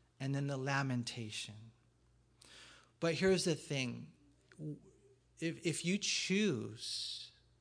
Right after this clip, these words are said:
to follow Jesus, it won't be a lamentation. You know what it'll be? It'll be a celebration.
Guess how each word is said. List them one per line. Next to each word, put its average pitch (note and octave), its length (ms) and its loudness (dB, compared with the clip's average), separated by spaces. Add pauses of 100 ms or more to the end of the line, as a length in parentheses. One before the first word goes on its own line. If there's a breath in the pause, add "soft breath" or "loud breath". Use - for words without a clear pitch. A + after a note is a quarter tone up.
(600)
to - 80 -6
follow D3+ 340 2
Jesus, B2+ 880 -2 (1040 soft breath)
it D3+ 120 6
won't D#3+ 200 6
be D#3+ 140 4
a D3+ 60 6
lamentation. C#3 920 2 (800)
You B2+ 140 -2
know C3 80 0
what C#3 140 0
it'll C#3+ 160 4
be? D#3 380 -2 (1400 soft breath)
It'll A#2+ 160 -2
be A#2+ 140 -2
a A#2 40 -2
celebration. A2+ 920 -2